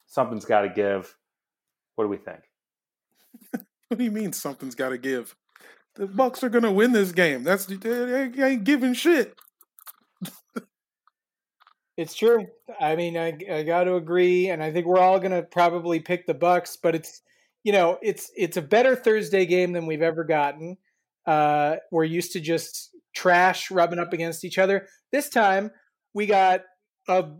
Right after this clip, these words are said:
Speaker 3: pretty good, solid, hard dick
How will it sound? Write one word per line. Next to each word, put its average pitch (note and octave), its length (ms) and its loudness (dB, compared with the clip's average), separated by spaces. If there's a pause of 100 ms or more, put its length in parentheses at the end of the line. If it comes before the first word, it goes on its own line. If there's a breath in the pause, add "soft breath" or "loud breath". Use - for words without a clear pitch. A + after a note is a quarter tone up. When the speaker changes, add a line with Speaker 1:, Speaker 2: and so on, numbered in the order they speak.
(680)
Speaker 3:
pretty E4 260 0
good, A#3 560 2
solid, G#3 840 0 (200)
hard G3 560 2
dick F3+ 420 -2